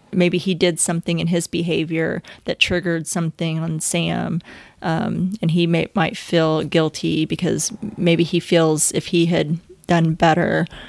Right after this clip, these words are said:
um, wh-, which I don't know what happened. I'm just speculating, but maybe if he did something, or maybe he felt, he, maybe he felt he did, but maybe he really didn't, that maybe there was something that he did. Um, maybe if he could treated him better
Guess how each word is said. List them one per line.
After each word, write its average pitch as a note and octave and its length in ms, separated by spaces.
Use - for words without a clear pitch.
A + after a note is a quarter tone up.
um, E3+ 520
wh-, F#3+ 200
which G3+ 160
I G3+ 100
don't F#3+ 120
know F3+ 100
what F3 120
happened. E3+ 320
I'm E3+ 100
just - 120
speculating, E3 640
but - 220
maybe E3+ 220
if - 180
he F3+ 180
did E3 220
something, E3 340
or E3 40
maybe E3 200
he F3 100
felt, E3+ 480
he, F3+ 120
maybe F#3+ 200
he F3+ 180
felt C#4 180
he B3 100
did, F3 200
but D#3+ 80
maybe E3+ 160
he E3+ 100
really E3+ 260
didn't, E3 400
that F#3+ 160
maybe F3 200
there E3 120
was E3+ 100
something F3 320
that - 140
he F3+ 180
did. - 480
Um, F3 500
maybe F3+ 260
if E3+ 100
he F3 80
could F3+ 160
treated E3+ 320
him E3 200
better E3+ 480